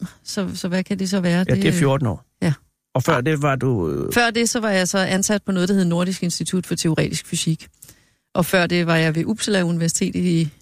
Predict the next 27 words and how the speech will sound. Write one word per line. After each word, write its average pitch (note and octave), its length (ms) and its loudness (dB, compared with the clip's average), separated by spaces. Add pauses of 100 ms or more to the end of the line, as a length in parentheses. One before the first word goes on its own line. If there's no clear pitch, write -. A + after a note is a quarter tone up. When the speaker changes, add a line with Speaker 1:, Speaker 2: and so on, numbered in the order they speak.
(160)
Speaker 1:
i E3 280 2
Sverige. D#3 400 -2 (540)
Så, E3+ 300 2
så F#3 220 0 (100)
man F3+ 160 2
har G3+ 140 4
jo G3+ 80 0
som G3 160 0
forsker, F3+ 360 0
så F#3+ 60 0
er G3 40 0
man F#3 120 2
jo F3 80 2
sådan E3+ 180 2
daglejer. D3 540 2 (200)
Øh, D3+ 80 2 (420)
så D#3+ 180 -2 (100)
det E3+ 80 2
er D#3+ 40 2
det, F3+ 160 0
man E3+ 140 4
i D#3 80 2
jeres D3 160 2
branche D3+ 260 -2
kalder D3+ 200 2
freelancer D#3+ 600 2 (200)
Speaker 2:
Ja. E3+ 100 4